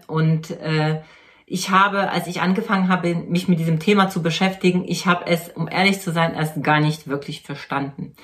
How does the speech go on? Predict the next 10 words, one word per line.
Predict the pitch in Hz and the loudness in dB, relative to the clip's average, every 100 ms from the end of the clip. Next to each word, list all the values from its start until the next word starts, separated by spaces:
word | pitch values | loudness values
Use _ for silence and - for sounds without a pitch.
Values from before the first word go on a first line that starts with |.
| - - - | -20 -20 -10
Ich | 170 | -2
habe | 233 | -2
es | 233 | 2
nicht | 269 262 | 0 2
verstanden, | 262 - 220 233 240 240 | -2 0 0 0 -2 -2
beziehungsweise | 208 - 208 190 185 196 190 196 202 - - _ | -2 -2 -2 2 0 0 0 -2 -4 -10 -20 _
mit | 185 180 | 0 2
meinem | 185 185 | 4 4
Verstand | 226 214 196 185 180 | 2 0 2 2 2
schon. | - 202 | 2 2